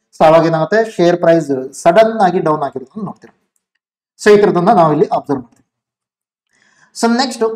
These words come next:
ಆ, continuous ಆಗಿ drops ಎರಡು ಸಿಚು-, ಎರಡು ವರ್ಷ ಬಂತು ಅಂತ ಹೇಳಿದ್ರೆ ಎರಡ್ ಸಾವಿರದಿಂದ ಎರಡ್ ಸಾವಿರದ ಎರಡರ ಮಧ್ಯದಲ್ಲಿ ನೋಡ್ತೀರಾ.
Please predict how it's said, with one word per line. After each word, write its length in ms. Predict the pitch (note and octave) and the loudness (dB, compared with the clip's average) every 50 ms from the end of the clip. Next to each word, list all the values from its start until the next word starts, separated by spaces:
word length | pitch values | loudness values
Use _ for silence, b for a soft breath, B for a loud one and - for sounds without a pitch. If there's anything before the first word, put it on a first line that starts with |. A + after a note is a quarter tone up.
| - - _ - G#3 F#3+ | -8 -16 _ -10 -4 -2
ಆ, 320 | F#3 F#3+ F#3 F#3 F#3 F#3 F#3 | 0 2 2 2 0 -2 -2
continuous 500 | F#3 A3 A3+ A3 B3+ B3 B3 B3 B3 - | 0 0 0 0 -2 -4 -4 -4 -2 -2
ಆಗಿ 160 | A#3+ A3 A#3 | -4 -4 -4
drops 440 | G3 E3+ G3 G3+ G#3+ - - - - | -4 -2 2 4 4 4 2 0 0
ಎರಡು 460 | G3 G3 G3 G#3 G#3 G#3 G3+ F3 D#3+ | 2 4 4 4 4 4 4 4 4
ಸಿಚು-, 340 | D3 - G3 - - F3+ D#3+ | 2 -2 -6 -4 0 0 2
ಎರಡು 260 | E3 E3+ F#3 F#3+ G3 F3 | 2 2 2 2 2 2
ವರ್ಷ 200 | F3 F3 - G3+ | 0 0 0 -2
ಬಂತು 320 | F3+ F3 F3+ F3 F3 F#3+ | -2 -2 -2 -2 -2 -2
ಅಂತ 120 | F3 E3+ F3 | -2 -2 0
ಹೇಳಿದ್ರೆ 280 | E3+ E3 D#3+ G3 G3 | -2 -2 0 0 0
ಎರಡ್ 220 | F3+ E3+ F3 E3+ - | 2 0 0 -2 0
ಸಾವಿರದಿಂದ 380 | F#3+ F3 F3+ F3 F3 E3+ F3+ | 0 0 0 0 -2 -4 -4
ಎರಡ್ 220 | F#3+ F3 E3+ E3+ E3 | -2 -2 -2 -2 -4
ಸಾವಿರದ 240 | - E3+ E3 D#3+ | -4 -4 -4 -2
ಎರಡರ 240 | E3 E3 E3+ E3+ F3 | -2 -2 -2 -2 -4
ಮಧ್ಯದಲ್ಲಿ 320 | E3 D#3+ D#3+ D#3 D#3 C#3+ C#3+ | -6 -8 -8 -8 -8 -8 -10
ನೋಡ್ತೀರಾ. 280 | C3+ - - - _ | -12 -16 -20 -20 _